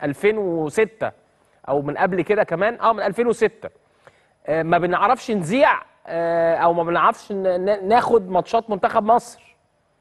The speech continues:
يعني دايمًا من ألفين وستة وألفين وتمانية وألفين وعشرة بالنسبة للبطولات أفريقيا، بالنسبة لتصفيات كأس عالم، بالنسبة حتى لبطولة كأس العالم للقارات اللي إحنا شاركنا فيها، كانت كلها من خلال، بنتفرج على الماتشات من خلال قنوات عربية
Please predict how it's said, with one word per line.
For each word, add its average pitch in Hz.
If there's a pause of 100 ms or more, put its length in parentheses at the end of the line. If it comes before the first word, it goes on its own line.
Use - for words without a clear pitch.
(480)
يعني 139
دايمًا 185
من 160
ألفين 175
وستة 196
وألفين 160
وتمانية 202
وألفين 185
وعشرة 208 (400)
بالنسبة 180
للبطولات 156
أفريقيا، 175
بالنسبة 170 (760)
لتصفيات 185
كأس 175
عالم، 202
بالنسبة 170
حتى 196
لبطولة 170
كأس 208
العالم 190
للقارات 175
اللي 180
إحنا 202
شاركنا 185
فيها، 208 (380)
كانت 170
كلها 208
من 185
خلال، 190
بنتفرج 180
على 180
الماتشات 196
من 165
خلال 196
قنوات 180
عربية 175